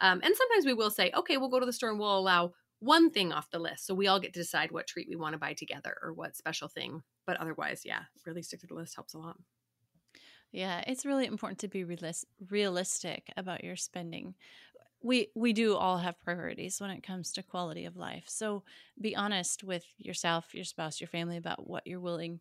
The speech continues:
Speaker 2: to give up and what you're not. One thing that we, um, will cut other areas of the budget for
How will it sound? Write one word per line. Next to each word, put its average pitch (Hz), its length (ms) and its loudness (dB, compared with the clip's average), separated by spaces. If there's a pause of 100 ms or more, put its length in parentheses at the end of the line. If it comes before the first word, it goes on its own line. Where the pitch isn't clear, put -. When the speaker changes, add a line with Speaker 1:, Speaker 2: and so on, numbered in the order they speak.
Speaker 2:
to 190 100 -10
give 175 160 -4
up 180 240 0
and 196 140 -10
what - 140 -12
you're 196 140 -8
not. 185 280 -4 (380)
One 208 340 2
thing 196 400 2
that 170 340 2
we, 190 440 0
um, 160 480 -4 (200)
will 190 200 -2
cut - 500 2 (500)
other 185 400 4 (500)
areas 185 280 4
of 185 60 -8
the 180 100 2
budget 175 440 -2
for 180 380 0